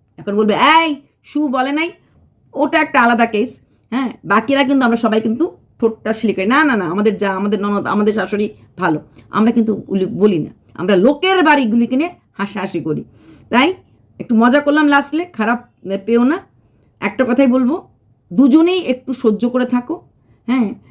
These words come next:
এখন বাচ্চা হওয়ার সময় কে কতটুকুন কষ্ট করেছো,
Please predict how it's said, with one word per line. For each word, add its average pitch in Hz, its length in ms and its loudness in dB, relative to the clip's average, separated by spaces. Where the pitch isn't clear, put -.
এখন 254 360 2
বাচ্চা 220 580 0
হওয়ার 226 220 4
সময় 269 320 -4
কে 233 260 0
কতটুকুন 240 420 -4
কষ্ট 208 260 -4
করেছো, 247 500 -2